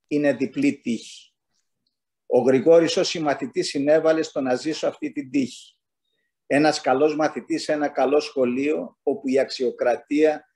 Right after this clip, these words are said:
συνυπήρχε τότε τουλάχιστον με τη συνεργασιμότητα, όχι τον ανταγωνισμό. Και είναι, νομίζω, διαχρονική και επίκαιρη εκπαιδευτική αξία αυτό. Με το Γρηγόρη, οι μαθητικοί μας προσανατολισμοί απέκλειναν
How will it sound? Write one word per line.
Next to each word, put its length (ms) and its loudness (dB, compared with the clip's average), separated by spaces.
συνυπήρχε 800 -2
τότε 380 0
τουλάχιστον 560 -6
με 120 -6
τη 120 -14
συνεργασιμότητα, 1200 -4
όχι 300 2
τον 180 2
ανταγωνισμό. 880 -4
Και 140 2
είναι, 160 4
νομίζω, 500 4
διαχρονική 800 0
και 160 0
επίκαιρη 560 -2
εκπαιδευτική 1000 0
αξία 520 0
αυτό. 420 -16
Με 120 0
το 100 4
Γρηγόρη, 600 6
οι 60 2
μαθητικοί 580 -6
μας 220 -2
προσανατολισμοί 840 -4
απέκλειναν 800 -2